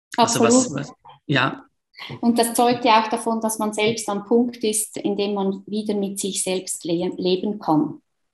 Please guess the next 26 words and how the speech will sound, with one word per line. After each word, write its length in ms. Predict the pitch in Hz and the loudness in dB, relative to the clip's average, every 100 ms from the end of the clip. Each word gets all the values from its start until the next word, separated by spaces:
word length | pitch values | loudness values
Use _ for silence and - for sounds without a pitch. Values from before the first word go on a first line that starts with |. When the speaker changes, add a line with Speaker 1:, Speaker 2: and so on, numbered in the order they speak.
| _ _ - | _ _ -4
Speaker 2:
Ich 100 | 143 | 2
Speaker 1:
Mhm. 20 | |
Speaker 2:
glaube, 240 | 220 214 | 4 4
Verzeihen 500 | 151 226 220 208 226 | 0 0 2 4 4
ist 180 | 208 - | 2 -2
ja 60 | 208 | -2
dann 260 | 196 202 | 0 0
möglich, 600 | 208 202 208 208 208 - - _ _ | 2 2 2 -2 -6 -8 -20 _ _
wenn 260 | 196 196 196 | -2 0 2
man 180 | 185 185 | 2 2
selbst 420 | 190 190 - - | 0 -2 -4 -2
mit 180 | 185 190 | -2 -2
sich 220 | 190 - | -6 -4
im 80 | 185 | -2
Reinen 420 | 165 165 185 180 | -2 0 0 2
ist. 480 | - 165 - - - _ _ _ _ _ | 2 0 -4 -10 -20 _ _ _ _ _
Und 160 | - 196 | -8 0
dann 100 | 196 | 0
ist 180 | 196 196 | 0 -4
das 160 | 196 | -4
vielleicht 440 | - 190 190 190 - | 0 2 2 -2 -6
so 180 | 190 190 | -6 -2
der, 220 | 190 180 - | -2 -2 -2
der 160 | 190 | -4
letzte 420 | 196 208 208 - | 0 -2 -2 -2
Schritt, 580 | 202 202 214 214 - - | -2 0 0 -2 -10 -14